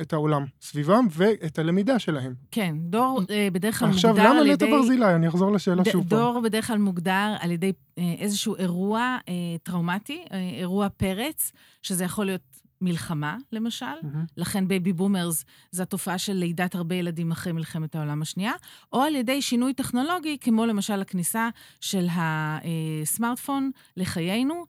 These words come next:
Speaker 2: ועם כל האפשרויות הגדולות שהתפתחו בעקבות זה.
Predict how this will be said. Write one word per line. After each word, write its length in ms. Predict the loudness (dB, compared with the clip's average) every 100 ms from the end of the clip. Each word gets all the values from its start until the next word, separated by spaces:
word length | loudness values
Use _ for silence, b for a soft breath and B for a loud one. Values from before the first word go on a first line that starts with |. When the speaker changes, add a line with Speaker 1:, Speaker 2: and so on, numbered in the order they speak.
| b b
Speaker 2:
ועם 640 | -8 -2 -2 -2 0 0 0
כל 300 | 0 2 2
האפשרויות 540 | 0 -2 -2 0 -2
הגדולות 400 | -4 -4 -4 -4 -6
שהתפתחו 760 | -6 -6 -6 -8 -10 -8 -6
בעקבות 440 | -4 -6 -8 -10
זה. 120 | -10